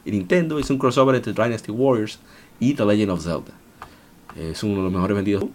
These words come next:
por actualizado, conocido como Hyrule Warriors Hyrule All Stars. Fue lanzado para tres D S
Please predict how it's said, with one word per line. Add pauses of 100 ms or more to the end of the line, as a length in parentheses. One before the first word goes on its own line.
por
actualizado,
conocido
como
Hyrule
Warriors
Hyrule
All
Stars. (260)
Fue
lanzado
para
tres
D
S